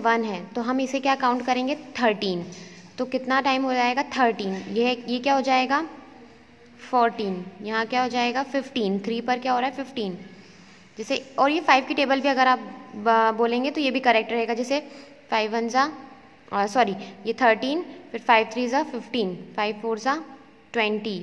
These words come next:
फ़ाइव फ़ाइव जा ट्वेंटी फ़ाइव। इस तरह से हम इसे continue करते हैं। See in this table, यहाँ पर है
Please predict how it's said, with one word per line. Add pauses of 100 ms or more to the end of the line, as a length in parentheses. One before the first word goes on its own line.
(100)
फ़ाइव
फ़ाइव
जा
ट्वेंटी
फ़ाइव।
इस
तरह
से (880)
हम
इसे
continue
करते
हैं। (880)
See
in
this
table, (420)
यहाँ
पर
है